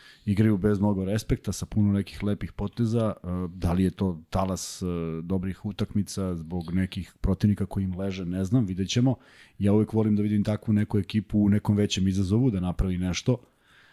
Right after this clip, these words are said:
Pa se nadamo da ćemo i to vidjeti, ali vrlo je bitno da su uspeli da dođu do tih prvih osam, da li će se zadržati, ne znam, međutim, zaista brojevi poena koje postižu, način kako igraju, sve je to fino, lepo, a, melju svoje protivnike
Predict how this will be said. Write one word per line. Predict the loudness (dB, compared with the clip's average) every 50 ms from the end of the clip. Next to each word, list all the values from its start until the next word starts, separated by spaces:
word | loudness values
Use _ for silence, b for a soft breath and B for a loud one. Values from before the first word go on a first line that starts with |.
| b b b b
Pa | 0 2
se | 2 4 4
nadamo | 4 4 4 4 2
da | 2 0
ćemo | -2 -2 -2 -2
i | -2
to | 0 0 2
vidjeti, | 2 2 2 2 2 2 2
ali | 2 2 2 0 -2 -2 -4
vrlo | -2 0 2 4 4
je | 2 2
bitno | 2 0 2 2 2
da | 2 0 0
su | 2 0 0
uspeli | 0 0 0 2 2
da | 2 4
dođu | 4 2 2 2 0 0 0
do | 0 0 0 -2 -6 _ -20 -18 -4
tih | 0 2 2 2 0 -2
prvih | -2 0 0 0 0 -2 -4 -6
osam, | -6 -4 -2 -2 -2 -2 -2 -2
da | -2 -2
li | -4 -4
će | -6 -8
se | -6 -6
zadržati, | -6 -6 -6 -6 -6 -4 -6 -6 -6 -8 -6
ne | -4 -2 -2
znam, | 0 0 2 2
međutim, | 2 0 0 -2 -4 -6 -6 -2 0 0 0 -2 b b b b b b b b b b b b b
zaista | -2 2 4 4 4 2 2 0 0 0
brojevi | 0 2 2 4 4 4 2 2
poena | 2 0 0 0 0 0 -2 -2
koje | -2 -2 -2 -2
postižu, | 0 0 -2 -2 -2 -4 -4 -2 0
način | 0 0 0 0 -2 -2 0
kako | -2 -2 -2 -2 -2
igraju, | 0 0 0 0 0 -2
sve | -2 -2 0
je | 0 0
to | -2 -2 -2 -2 -2 -2 -4 -6
fino, | -8 -4 0 2 2 4 4 2 2
lepo, | 0 0 0 -2 0 0 0 0 0 0 b b b b b b b b b b
a, | -4 -2 0
melju | 2 4 4 4 4 4 2
svoje | 2 2 0 0 0 0
protivnike | 0 0 -2 0 0 0 0 2 2 0 0 0 0 0